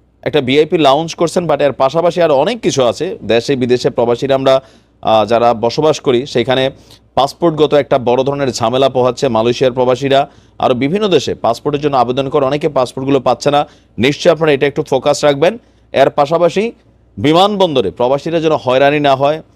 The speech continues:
মালটাল এগুলো যেন ঠিকঠাক মতো পায়, এগুলো একটু করে দিয়েন, তাহলে প্রবাসীরা আরও দ্বিগুণ গতিতে বাংলাদেশের রেমিটেন্স পাঠাবে ইনশাআল্লাহ।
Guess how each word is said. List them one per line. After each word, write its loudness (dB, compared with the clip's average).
মালটাল 2
এগুলো 2
যেন -4
ঠিকঠাক -4
মতো -2
পায়, 0
এগুলো 2
একটু -2
করে 2
দিয়েন, 0
তাহলে 0
প্রবাসীরা 2
আরও 2
দ্বিগুণ -2
গতিতে 0
বাংলাদেশের 0
রেমিটেন্স 0
পাঠাবে -2
ইনশাআল্লাহ। -8